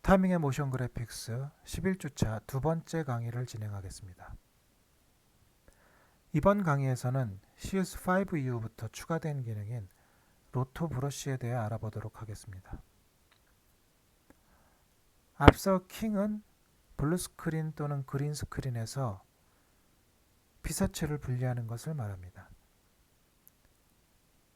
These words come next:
로토스코핑은 영상과 피사체가 동시에 있는 영상에서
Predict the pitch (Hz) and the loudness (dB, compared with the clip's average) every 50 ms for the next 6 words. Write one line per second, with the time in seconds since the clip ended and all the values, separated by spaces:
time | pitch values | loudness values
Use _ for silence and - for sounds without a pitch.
0 | _ _ _ _ _ _ _ _ _ _ _ - 131 147 - - 202 190 - - | _ _ _ _ _ _ _ _ _ _ _ -2 -2 -2 -2 -2 -4 -4 -4 -6
1 | - 147 - - 135 123 131 147 135 104 95 - _ _ _ _ _ _ _ _ | -8 -8 -6 -4 -4 -2 -2 -2 -4 -4 -8 -12 _ _ _ _ _ _ _ _
2 | _ _ _ _ _ _ _ _ _ _ _ _ _ _ - 135 131 131 147 156 | _ _ _ _ _ _ _ _ _ _ _ _ _ _ 0 2 2 2 2 0
3 | - 175 185 185 185 185 175 175 170 170 170 165 - _ _ _ _ _ _ _ | 0 0 0 0 0 0 2 2 2 2 0 -2 -6 _ _ _ _ _ _ _
4 | - - - 175 160 185 180 175 - - 165 160 160 - 139 131 135 143 143 127 | -14 -4 -2 -2 0 2 0 0 0 -2 0 0 0 -2 0 -2 0 -2 -2 -2
5 | - 170 175 170 147 135 131 131 135 135 131 117 107 110 110 107 127 117 107 104 | -2 -2 0 0 0 -2 -2 -2 -2 -2 -2 -2 -4 -4 -6 -6 -6 -6 -6 -6
6 | 101 - - 147 175 190 | -8 -6 -6 -6 -6 -6